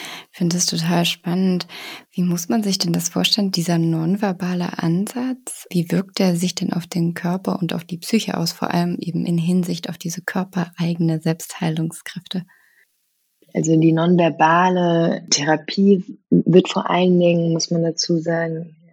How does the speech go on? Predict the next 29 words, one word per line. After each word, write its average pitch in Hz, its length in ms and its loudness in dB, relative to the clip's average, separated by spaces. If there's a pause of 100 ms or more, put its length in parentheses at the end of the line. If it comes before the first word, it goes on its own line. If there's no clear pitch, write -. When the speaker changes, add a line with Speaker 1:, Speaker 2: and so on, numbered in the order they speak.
(280)
Speaker 2:
hier 113 160 -4
in - 60 -10
Deutschland 165 760 2 (380)
auch - 180 -2
oft - 180 -8
auch 165 100 0
als 156 180 0
Gestalttherapie 185 800 2
manchmal 180 420 0
auch 165 60 -6
angesehen, 170 760 2 (340)
wenn 160 100 4
man 156 160 6
jetzt 156 240 0
mit 160 340 -4
den 170 120 -8
Künsten 180 460 4
oder 151 120 0
mit 151 180 0
sinnlichen 175 440 4
Medien 160 360 0
arbeitet 156 680 -6
und 156 140 -6
die 156 60 -4
Berührung 165 480 -2
da 147 120 -8
mal 151 160 -12
kurz - 280 -12
rausnimmt. 185 540 2